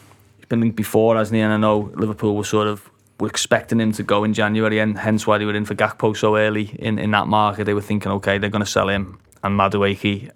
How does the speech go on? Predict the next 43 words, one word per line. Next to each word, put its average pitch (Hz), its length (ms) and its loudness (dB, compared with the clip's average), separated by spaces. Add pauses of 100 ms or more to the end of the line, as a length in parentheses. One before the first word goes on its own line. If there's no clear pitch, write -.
and 104 200 -2
we're 104 80 0
not 104 120 -2
gonna 101 140 -2
be 104 60 -2
stuck 104 280 -4
for - 100 -6
Gakpo." 98 460 0
So 98 180 -2 (720)
I 113 60 -10
think 117 200 2
Liverpool 110 280 0
do 110 160 -2
see 113 160 0
that 110 80 2
there's, 107 180 0
there's 107 220 0
a 107 60 -2
player 107 280 2
that 101 100 -2
can 107 120 -6
play 110 120 2
in 107 60 2
the 104 80 -2
Premier 104 260 0
League 101 200 0
or 104 180 0
a, 98 280 -4
a 101 40 -4
bigger 101 240 0
club. 104 340 0 (1300)
I - 60 0
think 185 280 2
I'm, 165 200 2
I 147 140 0
mean, 165 160 2
I'm, 156 180 2
don't 135 180 2
know 123 60 2
about 107 340 -2 (300)
everyone 107 360 -2
else, 127 200 4
but 113 260 2